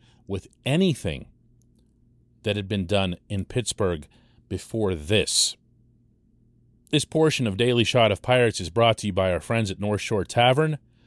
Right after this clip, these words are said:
home of Steak on a Stone, home of the city's best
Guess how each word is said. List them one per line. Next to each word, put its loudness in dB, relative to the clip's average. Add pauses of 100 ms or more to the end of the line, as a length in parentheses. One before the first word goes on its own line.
(280)
home 2
of -2
Steak 0
on -4
a -6
Stone, 0 (920)
home 4
of 2 (140)
the -6
city's -2
best 2